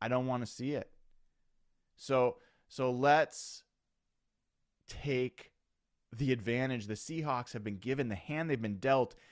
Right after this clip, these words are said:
is a friggin' straight flush, folks. The Seahawks have been dealt. The river gave them a straight flush. Every other team in the division looks like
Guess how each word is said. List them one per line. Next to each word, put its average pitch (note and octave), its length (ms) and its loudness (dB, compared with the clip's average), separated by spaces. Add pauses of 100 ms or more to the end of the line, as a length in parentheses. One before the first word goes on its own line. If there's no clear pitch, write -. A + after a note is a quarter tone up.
(280)
is E3 360 2
a C3+ 200 2 (180)
friggin' E3+ 460 4
straight D3+ 600 2
flush, C#3+ 680 4
folks. G2 560 -4 (680)
The C3+ 80 0
Seahawks D3+ 800 0
have C#3 260 2
been C#3 260 4
dealt. A#2 420 6 (200)
The C#3 100 4
river C3 480 6 (1040)
gave D#3 400 6
them B2 480 6 (260)
a B2+ 140 4
straight B2+ 400 2
flush. B2+ 380 4 (280)
Every E3+ 340 10
other D3+ 160 6
team D3+ 340 -2
in C3+ 80 -2
the C3 60 -2
division A2+ 580 0 (360)
looks D3 360 2
like B2+ 320 2